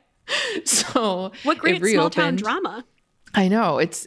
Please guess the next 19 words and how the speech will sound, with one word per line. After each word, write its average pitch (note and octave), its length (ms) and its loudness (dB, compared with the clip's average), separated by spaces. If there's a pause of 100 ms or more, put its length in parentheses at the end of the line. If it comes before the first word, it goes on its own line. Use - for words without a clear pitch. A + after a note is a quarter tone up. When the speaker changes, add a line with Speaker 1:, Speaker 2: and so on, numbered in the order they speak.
Speaker 1:
everything G#3+ 420 2
is, G3+ 140 0
like, F#3 200 -2
also F3 500 2
done E3 300 0
by D3 100 0
Facebook D#3+ 540 -2
group. A#3 420 0
So E3+ 260 2
it's E3 160 -2
like, D#3+ 340 -2
anyway, C3 340 -4
it's F3 140 -2
very A3+ 200 2
interesting, F3 400 -2
but D#3 140 0
it B2+ 60 2
reopened. E3+ 720 0
It's - 340 -4